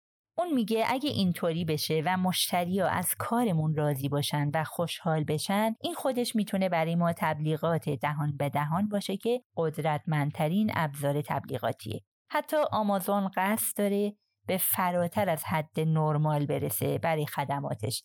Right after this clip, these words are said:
و این افراط‌گرایی حساسیت به مشتریه که بزوس رو خوشحال می‌کنه. داستانی تعریف می‌کنه در مورد همین حساسیت به مشتریا.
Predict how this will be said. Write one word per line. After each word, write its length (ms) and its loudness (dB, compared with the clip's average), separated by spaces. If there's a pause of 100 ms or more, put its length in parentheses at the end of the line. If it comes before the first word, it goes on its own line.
و 220 2
این 300 0
افراط‌گرایی 1200 0
حساسیت 640 -2
به 100 -2
مشتریه 720 0
که 340 -2 (340)
بزوس 420 -2
رو 60 -2
خوشحال 480 -2
می‌کنه. 500 -2 (1400)
داستانی 460 0
تعریف 420 0
می‌کنه 360 2
در 260 0
مورد 340 0
همین 500 2
حساسیت 680 -2
به 580 0
مشتریا. 720 -2